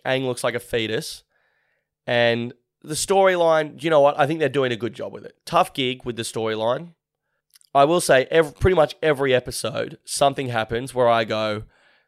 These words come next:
"This is so fucking sick." And there's so many, I love the little nods to the actual show. And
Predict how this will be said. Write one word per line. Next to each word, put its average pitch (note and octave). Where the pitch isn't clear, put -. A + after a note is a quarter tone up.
"This C3+
is A#2+
so A#2
fucking G#2+
sick." -
And C3
there's D3
so E3+
many, F3
I C#3+
love D3
the D3+
little D3
nods A#2+
to -
the A2+
actual A2+
show. A2
And A#2